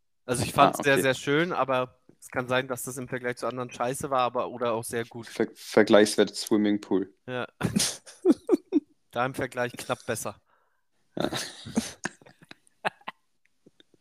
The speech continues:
Speaker 1: Ah.
Speaker 2: Gut, hat, hat irgendeiner was vorbereitet?
Speaker 1: Ich hab, ich hab ein bisschen was vorbereitet.
Speaker 2: Ja, das ist doch schön, ja.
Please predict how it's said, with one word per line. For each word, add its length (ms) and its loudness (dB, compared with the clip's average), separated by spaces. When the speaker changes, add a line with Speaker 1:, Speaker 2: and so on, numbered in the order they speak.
Speaker 1:
Ah. 400 4
Speaker 2:
Gut, 200 8
hat, 380 6
hat 160 6
irgendeiner 580 8
was 160 2
vorbereitet? 640 -2
Speaker 1:
Ich 220 -8
hab, 200 -2
ich 160 -12
hab 140 -4
ein 80 -12
bisschen 300 -12
was 160 -6
vorbereitet. 720 -8
Speaker 2:
Ja, 240 0
das 140 -4
ist 80 -14
doch 80 -6
schön, 300 -2
ja. 180 -4